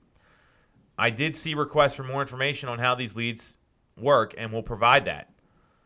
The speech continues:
I mean, it, you know, I just, I just don't understand where they're going with this. I've never gotten, we, we have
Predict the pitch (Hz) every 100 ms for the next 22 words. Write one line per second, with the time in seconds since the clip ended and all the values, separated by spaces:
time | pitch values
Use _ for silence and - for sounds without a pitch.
0 | _ _ _ - 123 131 117 120 - 80
1 | 73 92 143 131 156 - - 160 165 160
2 | 131 - 139 131 110 104 _ _ 131 123
3 | 110 113 113 98 95 131 156 165 156 143
4 | 135 117 110 _ _ _ _ _ _ -
5 | 151 139 - - -